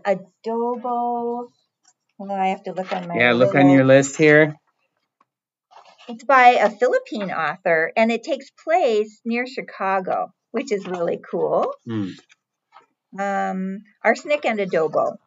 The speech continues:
Speaker 2: Arsenic
Speaker 1: by
Speaker 2: and
Speaker 1: Mia
Speaker 2: Adobo.
Speaker 1: Manansala. Man-, and so it's a, but
Speaker 2: Arsenic and
Speaker 1: that's
Speaker 2: Adobo. I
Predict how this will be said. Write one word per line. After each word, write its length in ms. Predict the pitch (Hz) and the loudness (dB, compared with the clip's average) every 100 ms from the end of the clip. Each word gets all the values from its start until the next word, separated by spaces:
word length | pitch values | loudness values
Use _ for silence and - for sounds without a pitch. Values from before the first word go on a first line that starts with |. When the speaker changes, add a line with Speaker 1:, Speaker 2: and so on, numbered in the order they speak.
| - | -2
Speaker 2:
Arsenic 380 | 143 139 170 160 | -2 0 -2 -2
Speaker 1:
by 40 | |
Speaker 2:
and 60 | 208 | -2
Speaker 1:
Mia 460 | 240 262 277 269 185 | 0 2 2 0 -4
Speaker 2:
Adobo. 920 | 196 190 202 208 226 233 240 240 226 | -8 -6 -4 0 0 -2 -6 -6 -4
Speaker 1:
Manansala. 1040 | 208 202 202 202 220 - 170 151 131 113 - | -2 -2 -4 -6 -12 -6 -4 -2 -2 -4 -10
Man-, 240 | - - - - | -12 -12 -14 -14
and 120 | 185 | -6
so 140 | 196 175 | 0 0
it's 180 | 170 - | -2 -6
a, 80 | 160 _ _ _ - - - - _ 196 | -14 _ _ _ -20 -20 -20 -20 _ -8
but 60 | 147 - | -8 -4
Speaker 2:
Arsenic 180 | 151 185 | 0 0
and 100 | 127 | 0
Speaker 1:
that's 140 | 113 110 | -2 0
Speaker 2:
Adobo. 460 | 98 95 87 | -2 -2 -4
I 40 | 90 | -6